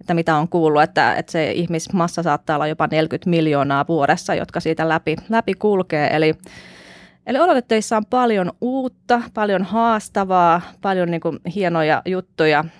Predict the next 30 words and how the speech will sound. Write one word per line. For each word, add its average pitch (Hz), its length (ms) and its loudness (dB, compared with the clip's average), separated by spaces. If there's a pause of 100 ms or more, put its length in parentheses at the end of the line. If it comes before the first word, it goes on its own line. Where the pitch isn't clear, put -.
(120)
Eli 165 160 -4
suunnitelmia 165 760 -2
on 160 140 -2
jo 160 160 0
olemassa. 160 480 0 (160)
Mä 160 160 -2
oon 160 100 0
saanut 160 280 -4
hypätä 165 340 -2 (420)
tällaiseen 160 440 -2
hyvin 160 260 0
valmisteltuun 160 920 -2
junaan 165 400 0
mukaan. 160 580 2 (560)
Me 165 60 -8
ollaan 156 180 -2
siellä 156 300 -2 (320)
hyvin 170 180 -2
moniammatillisella 165 1000 0
tiimillä 190 500 0
mukana 202 360 2
Triplassa. 180 640 -4 (140)
Meille 180 320 -4
tulee 160 360 0 (600)
hienot 175 340 0 (100)
seurakuntatilat 196 1000 0
sinne 165 480 -2
hyvin 175 260 0
keskeiselle 165 580 0
paikalle. 170 760 0